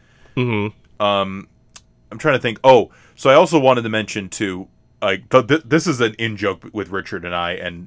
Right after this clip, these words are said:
Speaker 2: some other people.
Speaker 1: <laughs>
Speaker 2: There's a video, cl-, there's a clip of this movie that I send all the time from, like, towards the beginning of the movie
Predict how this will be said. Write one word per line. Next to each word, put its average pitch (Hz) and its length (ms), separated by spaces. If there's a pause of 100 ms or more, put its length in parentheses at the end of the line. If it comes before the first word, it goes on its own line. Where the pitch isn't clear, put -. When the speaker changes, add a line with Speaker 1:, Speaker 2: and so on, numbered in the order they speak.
Speaker 2:
some - 220
other 92 160
people. 95 380 (180)
Speaker 1:
<laughs> - 180
Speaker 2:
There's 117 160
a 123 40
video, 123 300
cl-, - 200
there's 131 140
a - 60
clip - 320
of 107 80
this 98 160
movie 92 220
that 92 100
I 92 60
send 95 260
all 98 140
the 95 80
time 101 220
from, 95 140
like, 90 180
towards 101 240
the 98 80
beginning 95 320
of - 20
the 87 160
movie 104 280